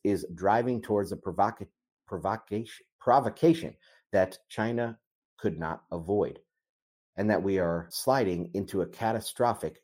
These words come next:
new conflict. So, you know, I disagree heavily with Graham Allison. I've covered the Thucydides Trap a long time ago here on the show. I cover it consist-, on a consistent basis.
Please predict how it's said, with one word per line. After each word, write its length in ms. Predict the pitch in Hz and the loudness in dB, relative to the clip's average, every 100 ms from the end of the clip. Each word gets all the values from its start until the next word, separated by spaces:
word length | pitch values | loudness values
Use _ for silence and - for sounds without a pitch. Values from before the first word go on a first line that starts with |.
| - | -12
new 460 | 87 98 87 73 - - | -4 -2 -2 -4 -12 -6
conflict. 640 | 117 117 - - - - _ _ _ _ _ _ - | -2 -2 -2 -10 -10 -20 _ _ _ _ _ _ -2
So, 320 | 110 104 - _ _ - | 2 2 0 _ _ 0
you 100 | 104 | 0
know, 60 | - | 4
I 160 | 120 | 4
disagree 920 | 131 127 135 110 85 85 107 131 170 - | 4 4 2 0 0 2 4 4 -2 -4
heavily 440 | 208 110 131 147 | 0 2 2 0
with 220 | 151 110 - | 0 0 0
Graham 300 | 110 120 107 | -2 0 0
Allison. 420 | 113 - 135 98 | 0 -2 -6 -6
I've 160 | 85 | -6
covered 380 | - 110 107 87 | -2 -2 -2 -10
the 60 | - | -14
Thucydides 640 | - 98 - 107 107 107 | -6 -6 -2 -2 -2 -6
Trap 320 | - 104 107 - _ _ _ - | -2 0 0 -4 _ _ _ -4
a 40 | 90 | 2
long 180 | 113 | 2
time 240 | 107 107 113 | 2 0 2
ago 200 | 104 113 | 2 2
here 240 | 101 104 | 2 2
on 160 | 95 87 | 0 -2
the 80 | 80 | -6
show. 400 | - 101 127 - _ _ | 0 0 0 -4 _ _
I 100 | - | -16
cover 360 | - 98 95 90 | -2 0 6 4
it 180 | 87 - | 4 -4
consist-, 500 | - 82 - - - | -10 -2 -2 -2 -2
on 140 | 90 85 | -2 -2
a 40 | |
consistent 540 | - 85 - 170 76 | -4 0 0 0 -6
basis. 440 | 82 82 - 107 | -4 -4 -4 -6